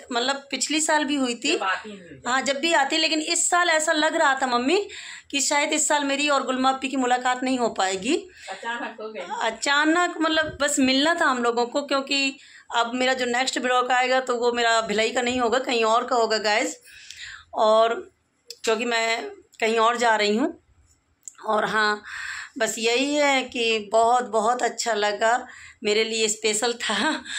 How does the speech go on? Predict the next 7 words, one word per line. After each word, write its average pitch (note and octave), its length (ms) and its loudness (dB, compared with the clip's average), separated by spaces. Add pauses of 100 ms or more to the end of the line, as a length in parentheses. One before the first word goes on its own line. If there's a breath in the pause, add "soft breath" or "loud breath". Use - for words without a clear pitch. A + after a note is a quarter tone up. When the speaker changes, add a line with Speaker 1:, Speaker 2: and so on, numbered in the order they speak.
Speaker 1:
<laughs> - 260 -10
गुलमा A3 300 2
अपी A#3 220 -2
से B3+ 160 0
मु-, A3 200 -4 (140)
मुलाकात A3+ 580 2
करना। A3+ 440 -2